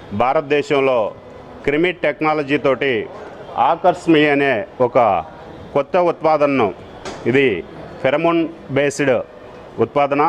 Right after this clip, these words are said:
దీన్ని భారతదేశంలో రైతాంగం కోసం పండు ఈగ ప్రధానంగా సమస్య అయినటువంటి సమస్యకు పరిష్కారంగా మేము లాంచ్ చేయడం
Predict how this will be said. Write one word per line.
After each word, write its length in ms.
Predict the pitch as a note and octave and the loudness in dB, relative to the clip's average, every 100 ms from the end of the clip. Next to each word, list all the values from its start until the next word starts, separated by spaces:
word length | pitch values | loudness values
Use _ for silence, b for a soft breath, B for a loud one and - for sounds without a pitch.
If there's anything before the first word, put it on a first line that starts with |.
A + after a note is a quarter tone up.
| - - - - B2 | 0 -8 -18 -2 2
దీన్ని 260 | D3+ C#3+ G#2 F2 - - G2+ | 4 4 0 -6 -14 -10 -2
భారతదేశంలో 800 | B2+ E3 D#3 E3+ E3 E3+ D3+ D3 G#2+ - - - - - | 0 0 0 -2 0 2 4 4 2 -2 -14 -20 -14 -2
రైతాంగం 540 | A#2+ D3+ F#3 F#3 F#3 D#3 | 0 2 2 2 2 2
కోసం 360 | D#3 C#3+ C3 G2 - - - - | 0 2 0 -2 -6 -20 -12 -2
పండు 220 | C#3 E3 | 0 2
ఈగ 220 | F3+ F3 F3+ | 2 2 0
ప్రధానంగా 640 | D#3+ D3+ E3+ F3+ E3+ C#3+ - - - - - C#3+ | 0 2 2 2 2 2 0 -8 -20 -20 -6 -2
సమస్య 320 | D#3 E3 E3+ | 0 0 0
అయినటువంటి 560 | D#3 D3 D3 C#3+ C#3 | 2 2 2 0 0
సమస్యకు 680 | B2+ - C#3 D#3 E3 E3+ D#3 C3+ G#2+ C3+ | -2 -2 0 0 0 0 2 2 2 0
పరిష్కారంగా 640 | D3 - E3+ D#3+ D3+ D3 | -2 2 2 2 4 4
మేము 280 | C#3 C3+ A2+ F2+ - B B A2+ | 4 0 -2 -4 -10 B B 2
లాంచ్ 280 | B2+ D3 D3+ | 2 0 0
చేయడం 280 | D3 C#3 | 2 2